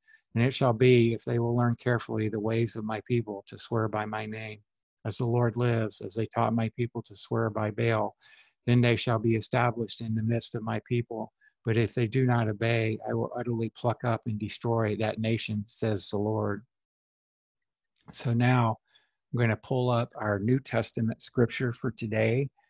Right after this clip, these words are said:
which is John chapter fourteen. And while I do that,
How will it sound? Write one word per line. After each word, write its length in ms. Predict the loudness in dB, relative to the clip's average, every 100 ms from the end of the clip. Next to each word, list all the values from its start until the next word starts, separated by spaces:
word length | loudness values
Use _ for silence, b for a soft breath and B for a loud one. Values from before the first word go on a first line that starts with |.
| _ -6
which 240 | -6 -6
is 160 | -8 -6
John 540 | -2 0 2 0 -2 -4
chapter 420 | -2 -2 -2 -6
fourteen. 800 | -4 -6 -6 _ -2 -2 -2 -8 _ _ _ _ _ _ _ _ b b b _ -6
And 420 | -2 0 0 -2
while 280 | -2 -2 0
I 100 | 0
do 220 | 2 2 4
that, 380 | 2 2 -2